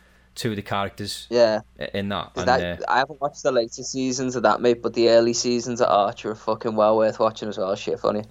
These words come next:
Speaker 1: Yeah. Yeah, it's another one I'll have
Speaker 2: Yeah,
Speaker 1: to give
Speaker 2: he's
Speaker 1: a go.
Speaker 2: basically just like James Bond, if, if he was a real life dude, but he's, like, an asshole in that. <laughs>
Speaker 1: <laughs> Yeah, I'll have to give that one a go as
Speaker 2: So,
Speaker 1: well. But yeah, Trailer Park Boys is
Speaker 2: let's see.
Speaker 1: definitely, you, you are right there. Like, I, I would definitely,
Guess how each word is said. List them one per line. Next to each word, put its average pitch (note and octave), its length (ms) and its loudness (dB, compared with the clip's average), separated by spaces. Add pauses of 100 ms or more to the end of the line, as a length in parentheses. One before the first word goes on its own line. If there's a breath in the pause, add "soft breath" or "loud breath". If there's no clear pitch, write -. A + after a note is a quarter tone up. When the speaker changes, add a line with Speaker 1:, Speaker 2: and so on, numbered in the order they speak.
Speaker 1:
Yeah. G#2 280 -4 (680 soft breath)
Yeah, A#2 140 0
it's A2+ 120 -6
another A2 200 -2
one A2 140 0
I'll A2 60 0
have G#2+ 80 0
Speaker 2:
Yeah, G#2+ 80 8
Speaker 1:
to G#2 80 10
give - 80 6
Speaker 2:
he's A2 100 0
Speaker 1:
a G#2 40 0
go. A#2 80 4
Speaker 2:
basically C#3 380 -4
just C3+ 220 -4 (100)
like C3 240 4 (200)
James A#2+ 320 2
Bond, A2 360 0 (380)
if, - 220 -8 (100)
if - 120 0
he B2+ 80 -2
was A#2+ 120 0
a C#3+ 80 0
real A#2 180 6
life A2+ 240 2
dude, A2+ 320 -4
but A#2 100 2
he's, A2 140 -6
like, G#2 160 0
an A2 60 -2
asshole G#2 520 0
in A2+ 80 -4
that. - 1160 -8
<laughs> - 40 -
Speaker 1:
<laughs> - 60 -20 (520 loud breath)
Yeah, G#2 140 0
I'll G#2 80 -2
have G#2+ 100 -4
to - 80 -14
give G#2+ 140 -4
that E2 160 -4
one G2 100 -4
a - 20 -6
go G2+ 140 -2
as F#2+ 60 -4
Speaker 2:
So, A2 100 4
Speaker 1:
well. - 220 2
But A#2+ 120 -2
yeah, C3 140 0
Trailer D#3 300 2
Park D3+ 240 0
Boys C3+ 180 2
is - 60 -10
Speaker 2:
let's - 60 -10
see. - 40 -4
Speaker 1:
definitely, B2 380 0
you, A#2+ 340 -4
you A#2+ 220 0
are A#2 120 0
right G#2 220 -2
there. G#2+ 180 0
Like, G2 160 -2
I, G#2 60 0
I G2 140 0
would G#2 160 -6
definitely, G#2+ 360 -2